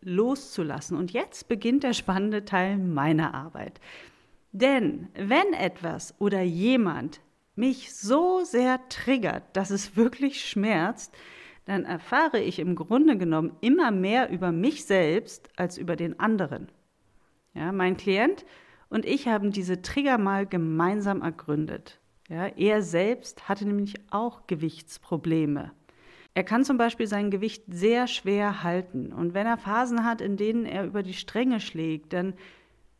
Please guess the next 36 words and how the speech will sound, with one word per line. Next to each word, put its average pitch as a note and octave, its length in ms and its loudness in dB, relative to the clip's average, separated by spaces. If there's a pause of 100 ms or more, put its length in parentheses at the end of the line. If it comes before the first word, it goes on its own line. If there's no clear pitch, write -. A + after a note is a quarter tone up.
(180)
fühlt D4+ 340 0
er C4 100 0
sich G3+ 200 -4
meistens A3 480 -2
hinterher G#3+ 400 -2
wie G#3 80 -6
so G#3 100 -4
ein G#3 100 -4
Versager, F3 800 -2
der D3+ 260 -4
undiszipliniert G#3+ 1040 2
Nahrung F3+ 460 4
in F3+ 180 0
sich E3 200 -6
hineinschaufelt. D#3+ 1040 -2
Und F3 180 -2 (340)
wäre C4 280 2
ich F3 160 -4
jetzt A3+ 280 -2
Verhaltenstherapeutin, F3 1300 -4
dann F3+ 220 -2
könnte A3 240 -2
ich - 200 -8 (380)
ziemlich D4 340 2
schnell G3 460 2
Wege G#3 320 2
mit F#3+ 240 -4
ihm D#3+ 160 -4
finden B3 380 2
und F#3 180 -2
erarbeiten, G3 760 0 (380)
dieses A#3 380 0
Verhalten F3 560 -2
zu F3 180 -8
durchbrechen. E3+ 760 -4
Aber C#4+ 360 6